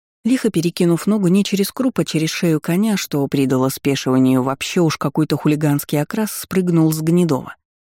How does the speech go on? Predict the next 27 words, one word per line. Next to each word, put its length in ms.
«А 180
что, 300
не 160
проводить 480
ли 60
мне 180
хорошенькую 640
сударыню 640
до 160
места 340
встречи? 600
Опасно 640
одной 220
в 60
такое 260
время 280
суток». 400
Задумчиво 640
глянул 400
на 80
палящее 480
солнце. 480
Вот 320
незадача, 540
как 320
назло 400
день. 300